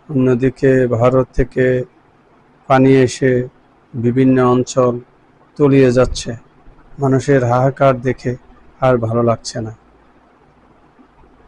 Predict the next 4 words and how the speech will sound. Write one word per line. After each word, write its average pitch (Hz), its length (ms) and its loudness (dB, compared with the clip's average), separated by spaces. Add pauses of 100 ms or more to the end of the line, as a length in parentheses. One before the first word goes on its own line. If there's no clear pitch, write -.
(1160)
এই 147 180 0 (100)
সমস্ত 143 480 -2 (200)
মানুষের 139 480 0 (600)
হাহাকার 131 440 0